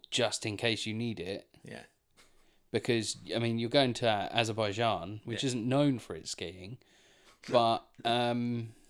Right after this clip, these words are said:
Speaker 1: you're gonna take it there in your, and it's gonna become a ski suit,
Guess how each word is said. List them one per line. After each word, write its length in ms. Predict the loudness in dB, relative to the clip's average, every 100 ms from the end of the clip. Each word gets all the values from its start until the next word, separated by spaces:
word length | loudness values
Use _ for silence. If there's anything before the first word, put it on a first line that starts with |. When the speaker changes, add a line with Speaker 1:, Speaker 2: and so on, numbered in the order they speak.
| _ _
Speaker 1:
you're 160 | 0 2
gonna 160 | 0
take 280 | 2 2 2
it 100 | 0
there 260 | 4 6 4
in 240 | 0 -2
your, 420 | 0 0 0 -2 -6 -8
and 140 | -6 -6
it's 100 | -6
gonna 240 | -6 -8 -10 -16 -10
become 320 | -2 0 0
a 60 | -4 _
ski 300 | -2 2 4
suit, 440 | 4 8 8 8